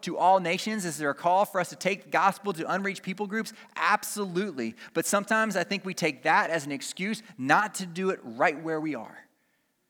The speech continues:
Whether where we are in school, where, whether where we are working, in our neighborhoods, in our interactions on a day-to-day basis, Jesus is saying, "Make disciples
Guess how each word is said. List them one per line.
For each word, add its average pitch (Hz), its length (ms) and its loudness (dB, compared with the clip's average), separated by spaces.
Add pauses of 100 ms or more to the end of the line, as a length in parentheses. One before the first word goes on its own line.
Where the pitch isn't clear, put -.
(220)
Whether 160 240 2
where 165 260 4
we 160 140 2
are 143 160 4
in 120 100 0
school, 196 500 -4
where, 156 200 -2
whether 135 280 -2
where 131 440 -4
we 131 120 0
are 101 120 -2
working, 208 520 0 (160)
in 123 140 -2
our 95 140 -4
neighborhoods, 196 720 0 (180)
in 120 140 0
our 110 160 -2
interactions 190 640 0
on 156 80 -2
a 139 80 0
day-to-day 185 360 2
basis, 143 480 -6
Jesus 175 340 -6
is 165 100 -2
saying, 143 360 -2
"Make 170 220 0
disciples 196 720 -2